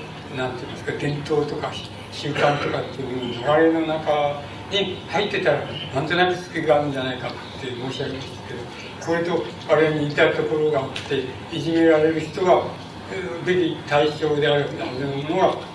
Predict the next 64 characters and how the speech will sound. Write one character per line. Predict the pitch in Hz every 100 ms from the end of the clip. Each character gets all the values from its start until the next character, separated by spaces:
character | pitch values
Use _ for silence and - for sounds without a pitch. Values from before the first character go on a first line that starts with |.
| -
な | 135
ん | 139
と | 156
な | 151
く | -
そ | - 139
う |
い | 131
う | 127 - - - -
神 | 160
秘 | 151 165 151 165 -
め | 139
か | -
し | -
た | 165 131
図 | - 147
面 | 185 190
の | 202
中 | 196
に | 165 135 - - -
入 | 139
れ | 139
込 | 156 151
ん | 135
で | 127
あ | 131 123
る | 127 123
と、 | - - - - -
あ | 120
の、 | 120 117 117 123 -
そ | -
れ | 147
い | 143 131
じ |
め | 143 139
の | 135
対 | - 131 131
象 | -
に | 127 123 123 - -
な | 135
ら | 170
な | 180 165
い | 156
で | 143 135 107 -
済 | - 165
ん |
で | 143
し | 131
ま | 135 123
う |
っ | 123 -
て | 135
い |
う | -
こ | 139
と | 147
が、 | 139
あ | - - - - 127
の、 | 127 127 - 156
あ |
る | 160 143
わ | 131
け | 139
で、 | 135